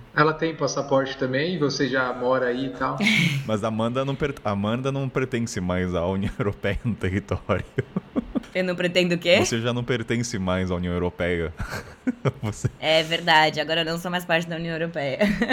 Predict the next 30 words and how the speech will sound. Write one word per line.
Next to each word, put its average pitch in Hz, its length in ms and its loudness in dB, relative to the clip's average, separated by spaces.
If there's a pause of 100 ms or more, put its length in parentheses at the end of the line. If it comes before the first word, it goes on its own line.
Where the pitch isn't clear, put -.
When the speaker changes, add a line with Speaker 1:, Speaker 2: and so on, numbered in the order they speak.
(120)
Speaker 2:
<laughs> - 400 -14
Não, 196 160 2
mas 180 160 2
eu, 190 80 4
eu 175 80 2
tenho 180 160 -4
passaporte 180 340 -4
português, 170 400 -6
na 147 80 -8
verdade. 139 360 -10 (400)
Eu, 254 320 2
eu 247 100 0
não, 302 120 0
não 302 160 -4
vou 285 160 -4
saber 226 280 -4
falar 196 460 2 (120)
muito 190 260 -12
em 196 60 -8
teoria, 196 440 -2
assim. 147 220 -10
Eu 147 60 -8
sei 165 220 -4
que 185 280 -8
o, 180 220 -6
o 175 80 -4
espaço 170 340 -6
Schengen, 180 540 -4 (100)
a - 80 -4
dif-, - 200 -10